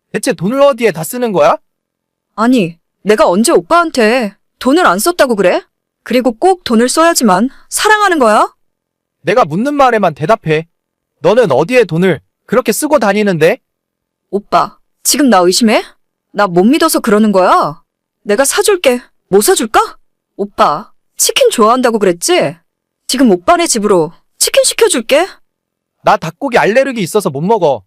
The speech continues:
Speaker 1: 그냥 내가 빌려준 돈이랑 내가 줬던 선물부터 돌려줘.
Speaker 2: 아니, 그게 무슨 소리야? 그렇게 큰 돈을 갑자기 달라고 하면 내가 어떻게 갚아?
Speaker 1: 이번 주 일요일까지 내 계좌로 입금하지 않으면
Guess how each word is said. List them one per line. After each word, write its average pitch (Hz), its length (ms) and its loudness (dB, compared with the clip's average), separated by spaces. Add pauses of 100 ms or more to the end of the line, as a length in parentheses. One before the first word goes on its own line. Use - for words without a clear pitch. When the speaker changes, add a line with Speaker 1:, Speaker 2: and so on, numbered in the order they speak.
(500)
Speaker 1:
그냥 202 260 -6
내가 196 180 2
빌려준 233 440 -4
돈이랑 165 480 -2 (260)
내가 220 180 0
줬던 214 320 -2
선물부터 254 500 -4
돌려줘. 196 500 -2 (720)
Speaker 2:
아니, 226 300 0
그게 233 220 -2
무슨 196 360 -2
소리야? 240 640 0 (360)
그렇게 262 300 -2
큰 403 240 -2
돈을 392 220 2
갑자기 330 400 -2
달라고 220 360 2
하면 185 360 0 (300)
내가 220 300 0
어떻게 381 340 0
갚아? 330 600 0 (640)
Speaker 1:
이번 254 260 -2
주 285 120 -8
일요일까지 196 680 -2 (220)
내 202 120 0
계좌로 208 340 0
입금하지 277 420 -2
않으면 151 460 -2